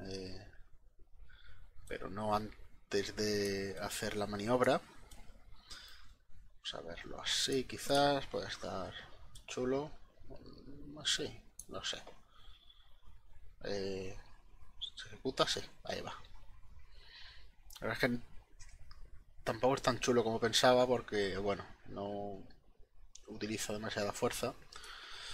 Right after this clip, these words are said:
¿Qué cosas se ven desde aquí? Desde aquí? Mo-, eh, Joule, se ve Mojo y no mucho más, ¿no? Por lo que veo, no parece que se vea gran cosa. Ahí está If,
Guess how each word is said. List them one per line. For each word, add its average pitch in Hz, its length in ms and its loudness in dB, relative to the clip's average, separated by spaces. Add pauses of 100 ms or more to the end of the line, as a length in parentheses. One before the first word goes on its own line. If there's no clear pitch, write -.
(800)
¿Qué - 140 -4
cosas 110 240 -2
se - 120 0
ven 104 160 -2
desde 110 180 -4
aquí? - 180 -4
Desde 107 160 0
aquí? 135 300 6
Mo-, 104 480 -4
eh, 101 280 -2
Joule, 143 380 8
se - 160 2
ve 110 160 2
Mojo 139 880 4 (540)
y 95 800 -12
no 113 160 -6
mucho 110 260 -4
más, 113 380 2
¿no? 123 160 -4
Por 113 180 -2
lo 110 140 -4
que 110 80 -2
veo, 127 340 2 (760)
no 110 140 -8
parece 110 320 -2
que 107 80 -4
se - 160 0
vea 107 440 0
gran 104 260 -6
cosa. 107 400 -2 (1400)
Ahí 110 140 -2
está 113 500 2
If, 151 540 4